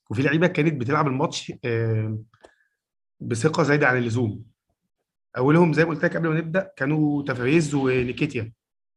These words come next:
كانوا بيلعبوا، كان، يعني، بيستعرضوا هما الاتنين، وده تسبب في عك كبير من أول ماتش، وده خلاهم الفرقة اللي قدامك تبدأ تلعب وتاخد نفسها وتحس إنها ممكن تعمل حاجة.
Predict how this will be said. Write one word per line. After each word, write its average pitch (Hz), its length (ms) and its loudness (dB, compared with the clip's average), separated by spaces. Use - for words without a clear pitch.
كانوا 123 260 -4
بيلعبوا، 135 640 2
كان، 117 480 -4
يعني، 113 340 -2
بيستعرضوا 117 680 2
هما 123 120 -4
الاتنين، 117 500 -4
وده 113 240 0
تسبب 156 320 0
في - 80 -2
عك 123 120 0
كبير 139 300 -2
من 143 80 2
أول 143 180 0
ماتش، 151 220 -2
وده 131 120 -4
خلاهم 135 680 -2
الفرقة 123 260 -4
اللي 131 120 -2
قدامك 127 360 -6
تبدأ 131 300 -10
تلعب 123 280 -2
وتاخد 113 560 -6
نفسها 113 380 -4
وتحس 123 460 -6
إنها 127 440 0
ممكن 135 240 0
تعمل 127 240 4
حاجة. 113 360 0